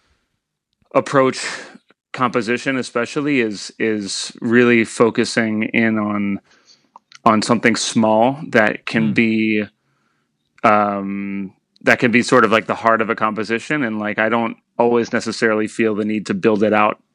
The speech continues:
Speaker 1: too much. So,
Speaker 2: Mm.
Speaker 1: like, my songs are often, like, very, you know, fairly simple and,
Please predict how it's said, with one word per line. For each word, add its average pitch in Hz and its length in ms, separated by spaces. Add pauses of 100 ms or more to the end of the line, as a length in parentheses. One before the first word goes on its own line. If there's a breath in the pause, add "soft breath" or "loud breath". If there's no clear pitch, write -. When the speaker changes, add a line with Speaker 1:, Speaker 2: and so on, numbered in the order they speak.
(220)
Speaker 1:
too 107 180
much. - 520
So, 104 320
Speaker 2:
Mm. 104 40
Speaker 1:
like, 98 320 (400 loud breath)
my 117 140
songs 113 300
are 110 120
often, 107 340
like, 101 300 (320)
very, 107 580 (380)
you 120 120
know, 95 240 (120)
fairly 127 340
simple 117 520
and, 104 240